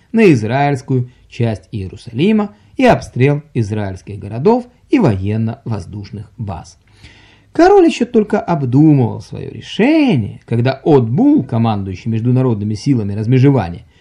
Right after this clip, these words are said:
передал ему срочное сообщение израильского премьера Эшколя. Призывая Хусейна воздержаться от военных действий, Эшколь обещал ему, что израильское правительство не предпримет атаки на Центральном фронте.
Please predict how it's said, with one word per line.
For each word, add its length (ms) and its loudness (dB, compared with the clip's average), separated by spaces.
передал 400 4
ему 160 0
срочное 500 0
сообщение 600 -2
израильского 560 -4
премьера 600 -4
Эшколя. 520 -6
Призывая 540 2
Хусейна 720 -2
воздержаться 960 2
от 80 -16
военных 480 -10
действий, 560 0
Эшколь 360 0
обещал 560 -2
ему, 300 -12
что 240 0
израильское 600 0
правительство 760 -4
не 260 2
предпримет 580 0
атаки 460 -4
на 200 -2
Центральном 840 -4
фронте. 440 -4